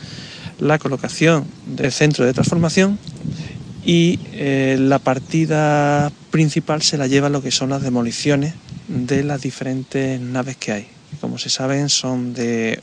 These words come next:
de Uralita y que requieren que se, empresas especializadas en el manejo de, del material. Posteriormente tenemos previsto ya, ya están en marcha lo que son actuaciones de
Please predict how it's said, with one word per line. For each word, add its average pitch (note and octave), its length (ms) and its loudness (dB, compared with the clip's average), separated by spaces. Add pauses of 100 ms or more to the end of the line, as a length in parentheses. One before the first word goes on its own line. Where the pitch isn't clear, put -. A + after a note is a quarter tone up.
de A#2+ 240 -6
Uralita D3+ 520 0 (920)
y D#3+ 100 4
que C#3+ 300 0
requieren C#3+ 580 0 (640)
que C3 160 -2
se, C3 640 0
empresas C#3 460 2
especializadas C3+ 760 0 (320)
en C#3 80 -2
el B2 160 -2
manejo A#2+ 460 -2
de, A2 340 -2
del A#2 220 -4
material. - 340 -6 (1400)
Posteriormente F3 920 4 (120)
tenemos C#3 340 -2
previsto D3+ 640 -2
ya, E3 360 0 (120)
ya C3+ 140 -4
están C3 440 -4
en C3+ 160 2
marcha D3+ 540 0
lo D3 160 -2
que C3+ 140 -12
son C3+ 300 0
actuaciones C#3+ 920 0
de D3+ 240 4